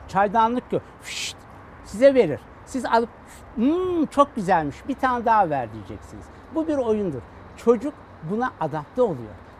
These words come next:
Oynuyor. İnanılmaz bir şey bu. Soyut düşünmüyor henüz. Fakat soyut düşünmeye giden yolda bir adım attı. Sol anahtarını koydu ortaya. Oyun oynayarak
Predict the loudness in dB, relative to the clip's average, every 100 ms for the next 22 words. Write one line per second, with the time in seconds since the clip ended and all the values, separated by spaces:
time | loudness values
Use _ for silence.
0 | -4 -2 -2 -2 2 2 2 -8 -16 -12
1 | -8 -6 -4 -6 -6 -6 -6 -8 -8 -6
2 | -6 -8 -12 -20 -20 -18 -12 2 4 4
3 | 0 -2 0 4 4 4 0 -4 -6 -14
4 | -12 -4 0 2 0 0 2 2 -2 -8
5 | -4 -4 -2 -4 -4 0 0 0 0 2
6 | 2 2 2 0 -2 -12 0 2 4 2
7 | 0 -2 -4 -10 -4 0 0 0 -4 -2
8 | -4 -4 -2 -2 0 0 -2 -4 -12 -12
9 | -20 -6 2 2 2 2 2 2 0 0
10 | -2